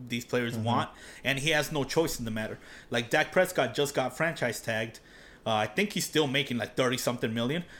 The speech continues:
Speaker 1: but obviously he wanted forty. But it was based on what he was making before
Speaker 2: Mm-hmm.
Speaker 1: and what, uh, what all that was averaging to. They add in some stuff. I don't know all the details. I'm not an expert at any of this. But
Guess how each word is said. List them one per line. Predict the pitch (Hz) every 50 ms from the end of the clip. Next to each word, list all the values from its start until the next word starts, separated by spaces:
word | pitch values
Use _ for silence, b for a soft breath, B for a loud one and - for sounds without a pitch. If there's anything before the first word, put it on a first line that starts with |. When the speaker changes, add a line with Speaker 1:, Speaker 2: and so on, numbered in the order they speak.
| B B B -
Speaker 1:
but | - 131 123 123 139 -
obviously | 127 139 131 135 - - 131 120
he | 123
wanted | 107 110 131 139 135 131 123
forty. | - - 127 123 123 147 180 190 - - - B B B B B B - -
But | 131 135 135
it | 147 151
was | 151 143 139 -
based | - 147 147 139 - -
on | 139 131 127 117
what | 120 135 131 -
he | 143 139
was | 135 123 117 127
making | 123 131 127 - - 127 113
before | 107 - - - 143 151 143 135 131 123
Speaker 2:
Mm-hmm. | 120 120 110 113 110 107 107 -
Speaker 1:
and | 117 120 117 117 120 113
what, | 110 123 127 127 127 -
uh, | 131 127 120
what | 120 127 135 139 -
all | 139 127 131 127
that | 131 135 131 123
was | 120 113 127
averaging | 131 135 131 135 131 131 131 120
to. | - - 135 127
They | 117 113 120
add | 120 127 131
in | 135 127 120
some | - - 127
stuff. | 117 - 139 127 123 -
I | 151 156
don't | 156 147
know | 135 131
all | 131 127 117
the | 117
details. | 113 113 127 127 127 - 135 131 131 131 - B B B B B
I'm | 120 127
not | 135 135 131 120
an | 123
expert | 127 127 - - 127
at | 117 120
any | 117 127 131 131
of | 127
this. | 139 147 143 - B B B B B B B -
But | 131 127 127 127 120 - -